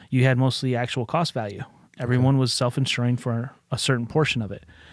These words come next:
Speaker 1: And so the point of appraisal was when you had issues with the, the, you know, how much they were depreciating the roof, they were going to go back and open the, open the claim back up, ha-, bring in a third party, make sure that, the, that, that it gets covered correctly.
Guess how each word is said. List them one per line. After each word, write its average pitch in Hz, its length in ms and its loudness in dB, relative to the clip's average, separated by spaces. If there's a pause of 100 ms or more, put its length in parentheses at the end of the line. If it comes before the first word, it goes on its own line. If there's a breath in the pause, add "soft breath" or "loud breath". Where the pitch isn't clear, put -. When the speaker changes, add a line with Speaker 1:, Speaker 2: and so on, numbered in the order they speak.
(200 loud breath)
Speaker 1:
And 143 140 4
so 151 100 2
the 135 100 4
point 233 260 2
of 175 60 4
appraisal 131 440 2
was 131 340 0
when 131 220 2
you 131 140 4
had 127 300 0
issues 139 460 0
with 123 340 -4 (520 soft breath)
the, 131 220 4
the, 123 160 -4 (180)
you 156 100 2
know, 127 120 6
how 139 180 4
much 139 260 2
they 139 100 4
were 127 120 4
depreciating 123 640 0
the 110 60 0
roof, 135 500 2 (240)
they 127 100 2
were 127 120 4
going 120 280 0
to 123 120 -6
go 123 180 0
back 120 280 -2
and 113 200 -2 (680 soft breath)
open 123 260 2
the, 123 140 2 (200)
open 131 260 2
the 120 60 2
claim 123 220 2
back 117 240 -2
up, 131 160 0
ha-, 127 160 -4
bring 127 200 2
in 117 60 4
a 110 60 0
third 117 260 -2
party, 127 380 0
make 120 160 -2
sure 123 160 -2
that, 113 60 -6
the, 120 120 -4 (140)
that, 117 180 0
that 120 140 0
it 117 80 0
gets 113 180 -6
covered 131 340 -2
correctly. - 500 -10